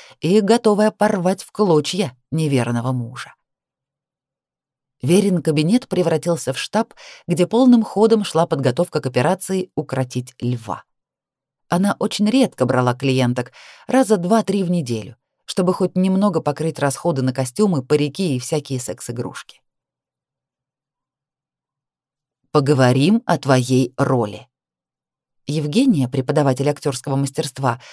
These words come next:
которую где-то нашла Дашка, надела на Верину голову парик с короткими белыми волосами и достала из папки листок и ручку. "Сейчас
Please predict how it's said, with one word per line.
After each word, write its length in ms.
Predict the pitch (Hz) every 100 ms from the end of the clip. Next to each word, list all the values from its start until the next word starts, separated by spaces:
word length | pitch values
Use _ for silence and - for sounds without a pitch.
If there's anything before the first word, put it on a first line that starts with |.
| -
которую 380 | 165 165 160 151
где-то 300 | 151 147 147
нашла 320 | 139 139 135
Дашка, 420 | 165 285 - 120 - _ _
надела 340 | 180 202 285 240
на 120 | 190
Верину 340 | 214 202 175
голову 380 | 147 196 170 151
парик 400 | 139 131 214 -
с 80 | -
короткими 480 | 226 240 - 220 220
белыми 340 | 226 214 220
волосами 580 | 202 208 - 196 208 208 - - -
и 160 | 262
достала 420 | 269 262 - 277 262
из 120 | -
папки 320 | 226 247 220
листок 480 | 180 175 - 254 247
и 40 |
ручку. 440 | 160 113 - - _ _ _ _ _ _ _ _ _ _ _
"Сейчас 840 | - 123 120 - 113 175 220 -